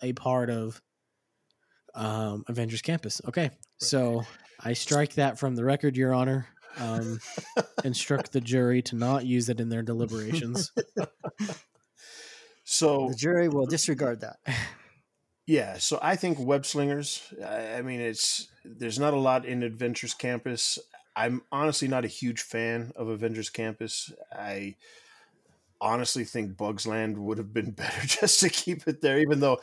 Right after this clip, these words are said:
Speaker 2: I don't go in
Speaker 1: Yeah.
Speaker 2: there and ride the rides, but the theming of Bugs Land was really, really cool.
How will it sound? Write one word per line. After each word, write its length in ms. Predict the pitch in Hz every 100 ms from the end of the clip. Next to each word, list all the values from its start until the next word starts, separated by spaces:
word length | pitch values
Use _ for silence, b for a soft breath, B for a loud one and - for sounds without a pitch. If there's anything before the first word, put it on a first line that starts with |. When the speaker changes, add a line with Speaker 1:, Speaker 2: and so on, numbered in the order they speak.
| B B
Speaker 2:
I 80 | 127
don't 180 | 143 147
go 160 | 139 143
in 80 |
Speaker 1:
Yeah. 60 | 131
Speaker 2:
there 80 | 127
and 80 | 127
ride 160 | 131
the 100 | 120
rides, 440 | 113 120 131 139 117
but 220 | 120 -
the 160 | 113 104
theming 540 | - 131 135 131 127
of 160 | 110 107
Bugs 300 | 120 117 120
Land 240 | 120 117
was 160 | 104 92
really, 320 | 101 113 113
really 240 | 110 107
cool. 360 | - - 113 117